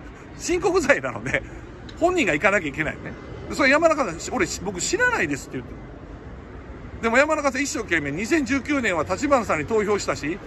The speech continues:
去年もちゃんとガーシーと書きました」っていうから、「いや、そんな関係ないやん」って。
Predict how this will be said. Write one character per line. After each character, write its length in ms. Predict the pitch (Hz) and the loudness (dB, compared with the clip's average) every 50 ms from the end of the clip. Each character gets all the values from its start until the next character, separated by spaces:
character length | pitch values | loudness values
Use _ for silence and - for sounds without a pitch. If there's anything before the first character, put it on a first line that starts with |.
| - - - - - - - - - - - - | -14 -12 -12 -12 -12 -12 -12 -12 -12 -12 -8 -2
去 140 | - 254 269 | 2 4 4
年 180 | 269 233 180 165 | 4 4 4 4
も 340 | 214 233 214 160 135 117 - - | 6 6 6 6 4 0 0 2
ち 60 | - | 4
ゃ 80 | 214 | 4
ん 20 | 202 | 4
と 100 | 190 160 | 2 2
ガ 200 | 147 226 254 233 | 2 4 4 4
ー 20 | |
シ 120 | - - 170 | 2 0 -4
ー 40 | 131 | -4
と 140 | - - - | -6 -6 -6
書 80 | 185 | -6
き 100 | 170 220 | -4 0
ま 120 | 226 285 277 | 2 2 2
し 60 | - | 2
た」 80 | 208 147 | 0 -2
っ 20 | |
て 60 | - | -2
い 20 | 131 | -4
う 20 | - | -4
か 60 | 123 | -4
ら、 40 | 123 | -4
「い 20 | |
や、 60 | 135 - | -4 -2
そ 120 | - 370 | 0 0
ん 40 | 427 | 0
な 100 | 427 - | 0 0
関 240 | - - 330 440 440 | 2 2 2 2 2
係 180 | - - 381 | -2 -6 -4
な 120 | 403 - 202 | -2 2 2
い 40 | |
や 80 | 190 139 | 2 2
ん」 20 | 117 | 2
っ 20 | |
て。 120 | - 123 | -2 -8